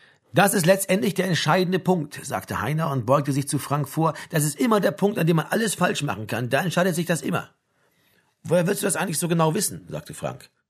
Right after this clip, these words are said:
Er saß mit Heiner, den er gerade erst kennengelernt hatte und der ihm schon jetzt gewaltig auf die Nerven ging im Storyville.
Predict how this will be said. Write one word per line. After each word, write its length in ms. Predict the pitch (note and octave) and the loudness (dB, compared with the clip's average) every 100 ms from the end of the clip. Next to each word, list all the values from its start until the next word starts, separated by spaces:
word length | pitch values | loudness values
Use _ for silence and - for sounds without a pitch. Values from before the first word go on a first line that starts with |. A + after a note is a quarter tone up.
| _ _ _ _ _ _ _ _ _ _ _ _ _ _ | _ _ _ _ _ _ _ _ _ _ _ _ _ _
Er 120 | C3 | 2
saß 180 | D#3 D3+ | 2 2
mit 160 | C#3+ | 0
Heiner, 240 | A#2 F3 E3+ | 2 2 2
den 140 | D#3 | 2
er 60 | C#3+ | 2
gerade 260 | C3+ D3 | 2 2
erst 200 | D#3 C3+ | 2 0
kennengelernt 540 | - F3+ D#3+ B2 A#2+ A#2 | 0 0 2 0 0 -2
hatte 220 | B2+ D3 | -2 -2
und 240 | D#3 C#3+ | -2 0
der 80 | C3+ | 0
ihm 80 | D3 | 2
schon 160 | C#3+ C3+ | 0 2
jetzt 180 | E3 | 0
gewaltig 480 | - C3 C#3+ F3+ D3+ | 2 2 2 2 -2
auf 80 | D3 | -2
die 80 | C3 | 0
Nerven 300 | D3 C#3+ B2+ | 0 -2 -2
ging 140 | B2 | -4
im 100 | C#3+ | -4
Storyville. 560 | A#2 C#3 C3+ B2+ F3 | 0 2 2 0 -2